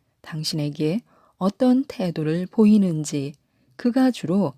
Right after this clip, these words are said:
어떤 상황에서 당신을 찾는지를 보면 됩니다. 물론 다른 사람들 역시 같은 방식으로 당신을 평가합니다. 그러니 좋은 관계를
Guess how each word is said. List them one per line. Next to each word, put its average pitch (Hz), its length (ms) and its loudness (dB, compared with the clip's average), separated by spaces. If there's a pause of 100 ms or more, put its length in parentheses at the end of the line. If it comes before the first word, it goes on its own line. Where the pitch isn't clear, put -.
(280)
어떤 165 380 -4
상황에서 156 880 -4 (300)
당신을 247 540 2
찾는지를 160 1040 -4
보면 147 300 -4
됩니다. 151 640 -6 (540)
물론 277 340 2
다른 202 360 -2
사람들 165 580 -2
역시 143 520 -6 (340)
같은 - 400 -6
방식으로 151 800 -2
당신을 147 600 -10 (180)
평가합니다. 156 960 -8 (600)
그러니 277 360 2
좋은 196 340 2
관계를 151 580 -4